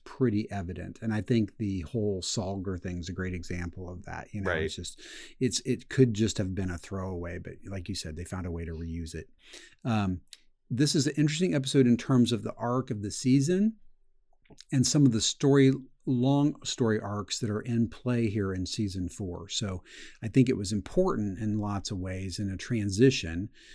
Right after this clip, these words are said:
Speaker 1: Um, we'll see what Ben decides to do next. We'll see what Leslie does next
Speaker 2: Yep.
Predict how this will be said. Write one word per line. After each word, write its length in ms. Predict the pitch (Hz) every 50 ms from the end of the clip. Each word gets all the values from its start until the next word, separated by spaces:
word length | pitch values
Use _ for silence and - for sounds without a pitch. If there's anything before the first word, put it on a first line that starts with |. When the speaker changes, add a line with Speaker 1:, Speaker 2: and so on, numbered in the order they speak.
| - - - _
Speaker 1:
Um, 460 | - 110 104 95 92 87 87 - - - -
we'll 200 | 131 127 120 104
see 200 | - - 123 117
what 280 | 110 113 117 - 104 95
Ben 240 | 107 104 110 123
decides 440 | 127 135 131 - 110 113 120 117 113 117
to 100 | 127 120
do 180 | 117 123 123
next. 460 | 127 110 98 95 110 120 - - -
We'll 80 | 117 101
see 160 | - - 113
what 200 | 104 110 - 98
Leslie 400 | 95 95 92 143 185 196 135 113
does 300 | 95 95 82 82 80 -
next 400 | - 78 76 98 - - - - -
Speaker 2:
Yep. 220 | 98 85 90